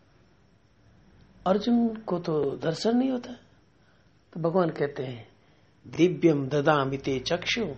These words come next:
मैं तेरे को दिव्य नेत्र देता, अब देख।" और उसके बाद अर्जुन तो देखकर हैरान हो गया और सोचता है, "सखीति मत्वा प्रसवम यदुक्तम",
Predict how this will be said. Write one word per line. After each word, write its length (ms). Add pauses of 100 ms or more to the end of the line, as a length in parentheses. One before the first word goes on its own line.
(360)
मैं 240
तेरे 160
को 120
दिव्य 340
नेत्र 380
देता, 260 (360)
अब 280
देख।" 320 (1040)
और 100 (100)
उसके 340
बाद 360 (1900)
अर्जुन 500
तो 260 (160)
देखकर 360
हैरान 560
हो 180
गया 300 (960)
और 360
सोचता 400
है, 100
"सखीति 600
मत्वा 420
प्रसवम 600
यदुक्तम", 640